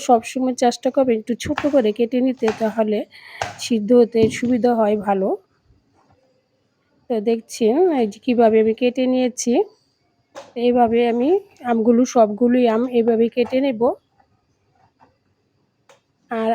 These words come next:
আমের আটির যেটি অংশ আছে সবগুলো আমি নিয়ে নিব,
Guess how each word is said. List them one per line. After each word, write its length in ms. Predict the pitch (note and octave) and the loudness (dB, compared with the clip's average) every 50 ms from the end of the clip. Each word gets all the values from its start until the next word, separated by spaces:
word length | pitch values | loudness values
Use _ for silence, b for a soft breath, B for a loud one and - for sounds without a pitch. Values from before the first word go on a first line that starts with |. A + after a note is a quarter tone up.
| A#3 - | -4 -2
আমের 280 | A#3+ A#3 A#3+ B3 B3 B3 | -2 0 0 2 2 2
আটির 340 | A#3 A3+ A3+ A3 - C4 A3+ | 0 0 -2 -2 -2 -4 -2
যেটি 320 | G#3 - B3 A#3+ G#3+ B3+ B3 B3 | -2 0 -2 0 0 0 2 2
অংশ 240 | A#3 A3+ A#3 A3+ - | 4 4 2 0 2
আছে 220 | B3 A#3+ A#3 - D4 C#4+ | 2 2 2 2 2 0
সবগুলো 480 | - - B3+ A3 G#3 G#3 B3+ B3 B3 B3+ B3 | 2 0 0 0 0 0 0 2 4 4 4
আমি 160 | A#3 A#3 A#3 | 4 2 2
নিয়ে 200 | A3+ A#3 A#3 A#3+ | 2 2 2 2
নিব, 240 | A#3+ B3+ B3+ G#3+ | 2 2 2 2